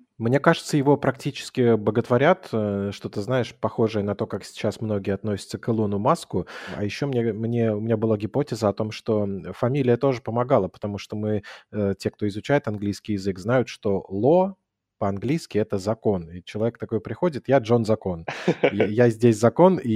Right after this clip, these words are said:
Speaker 1: и, конечно, ну, на каком-то таком, э, бессознательном уровне к нему больше доверия.
Speaker 2: <laughs>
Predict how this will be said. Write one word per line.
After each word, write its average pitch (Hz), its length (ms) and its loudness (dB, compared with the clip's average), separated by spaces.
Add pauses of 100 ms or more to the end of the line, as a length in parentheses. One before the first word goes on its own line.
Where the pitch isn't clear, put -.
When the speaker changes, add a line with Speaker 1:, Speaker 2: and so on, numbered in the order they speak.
Speaker 1:
и, 110 200 -4
конечно, 117 680 2
ну, 117 220 -4
на 107 100 -2
каком-то 120 380 -2
таком, 95 580 -4
э, 98 240 -16 (220)
бессознательном 110 720 -2
уровне 123 280 0
к - 120 -12
нему 113 220 -4
больше 104 380 -4
доверия. 104 380 0 (220)
Speaker 2:
<laughs> 113 260 -2